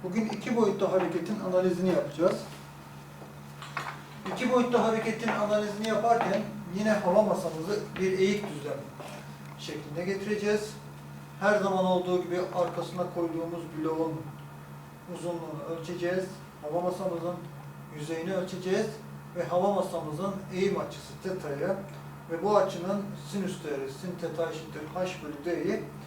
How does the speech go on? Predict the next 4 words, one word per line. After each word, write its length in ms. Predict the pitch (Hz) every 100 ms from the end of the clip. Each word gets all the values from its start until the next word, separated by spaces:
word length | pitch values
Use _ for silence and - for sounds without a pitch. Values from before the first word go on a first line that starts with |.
| - - - -
bulacağız. 560 | 180 151 - 170 196 - - - - - - - - - - - -
Geçen 220 | 151 226
haftaki 400 | 226 220 214 208
deneyimizde 680 | 196 202 196 190 - 202